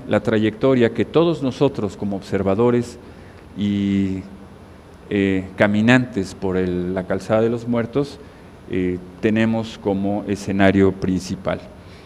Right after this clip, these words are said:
La pirámide de la Luna en una imagen siguiente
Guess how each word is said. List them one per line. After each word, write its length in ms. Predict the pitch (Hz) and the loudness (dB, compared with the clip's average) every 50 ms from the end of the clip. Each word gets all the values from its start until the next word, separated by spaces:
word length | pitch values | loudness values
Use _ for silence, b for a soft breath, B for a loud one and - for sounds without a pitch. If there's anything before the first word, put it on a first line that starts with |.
| B B B B - - | B B B B -6 0
La 200 | 110 127 139 - | 6 6 6 6
pirámide 440 | - 127 120 120 120 117 110 104 101 | 6 4 6 6 4 6 4 4 4
de 100 | 104 98 | 4 4
la 140 | 98 98 98 | 4 2 2
Luna 540 | 104 117 120 123 135 139 139 139 143 - - | 2 2 0 2 2 2 2 2 2 0 -2
en 160 | 85 104 101 | -6 -6 -4
una 160 | 104 107 107 104 | -4 -4 -4 -2
imagen 460 | 101 98 101 104 104 - 107 101 95 | -2 0 0 0 0 -2 -4 -4 -4
siguiente 720 | - - 98 92 101 104 110 107 - - 135 143 147 - | -6 -8 -4 -2 0 0 0 -2 2 4 4 4 4 2